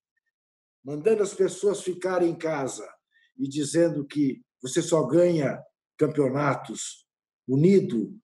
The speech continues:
em equipe, eh,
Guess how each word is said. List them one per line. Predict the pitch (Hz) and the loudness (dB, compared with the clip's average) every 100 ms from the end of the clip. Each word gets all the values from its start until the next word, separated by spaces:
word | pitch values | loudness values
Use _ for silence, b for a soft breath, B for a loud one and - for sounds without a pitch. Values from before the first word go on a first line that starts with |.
| _ | _
em | 117 131 | 2 2
equipe, | - 226 233 - - - _ - B B B B 131 | 4 4 4 0 -10 -16 _ -20 B B B B 6
eh, | 156 160 160 160 - | 8 8 8 6 0